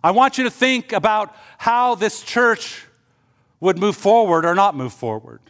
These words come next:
How does your attitude, how does your relationships, how does your spirituality, your attendance, your giving, your service,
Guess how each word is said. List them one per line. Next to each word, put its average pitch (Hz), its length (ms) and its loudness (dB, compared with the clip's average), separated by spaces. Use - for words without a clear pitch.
How 262 140 0
does 294 180 -2
your 285 120 2
attitude, 247 600 0
how 247 180 0
does 269 120 -6
your 277 120 -4
relationships, 240 760 -4
how 233 140 0
does 247 120 -4
your 240 200 -2
spirituality, 220 840 0
your 196 220 -2
attendance, 196 600 -4
your 185 120 -4
giving, 196 480 -2
your 170 100 -4
service, 196 500 0